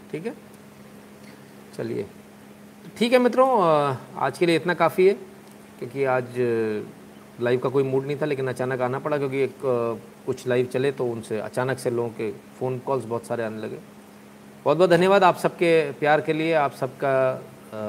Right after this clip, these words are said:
जो आपकी दुआओं के लिए, आप सब ने मुझे ध्यान इतना रखा मेरा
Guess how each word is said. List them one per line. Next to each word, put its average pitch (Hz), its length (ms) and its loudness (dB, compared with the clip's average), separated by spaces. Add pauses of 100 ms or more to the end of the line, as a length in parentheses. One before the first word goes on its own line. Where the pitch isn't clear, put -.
(480)
जो 101 420 -6 (240)
आपकी 113 280 -8
दुआओं 120 380 -2
के 135 120 -2
लिए, 139 240 0
आप 117 220 -4
सब 117 160 -8
ने 120 100 -6
मुझे 113 220 -4
ध्यान 117 380 -6 (100)
इतना 113 340 -8
रखा 113 300 -4
मेरा 123 240 -4